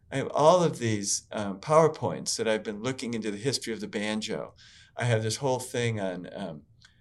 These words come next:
on fine art and social dance. I have all these paintings, you know, that, you know, there's all these PowerPoints. Um, I'm fascinated by all of that. But my job in two thousand twenty-three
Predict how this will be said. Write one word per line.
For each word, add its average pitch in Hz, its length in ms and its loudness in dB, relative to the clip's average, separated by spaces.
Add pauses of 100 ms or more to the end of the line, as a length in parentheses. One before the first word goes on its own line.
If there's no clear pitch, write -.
(200)
on 92 180 -6
fine 139 480 2
art 117 300 4
and 107 120 -2
social 113 420 2
dance. 92 360 -6
I 127 40 -4
have 113 60 -4
all 110 120 4
these 110 140 -2
paintings, 110 640 -4
you 104 80 -10
know, 85 320 -8 (460)
that, - 160 -8
you 113 100 -4
know, 98 100 -2
there's 113 220 -2
all 131 160 2
these 113 160 -6
PowerPoints. 160 800 4 (560)
Um, 120 260 4
I'm 117 120 0
fascinated 147 760 8
by 110 180 6
all 143 200 6
of 110 80 0
that. 87 300 0 (340)
But 143 180 8
my 156 200 4
job 151 680 6
in 120 160 -4
two - 180 -2
thousand 131 420 2
twenty-three 127 1040 0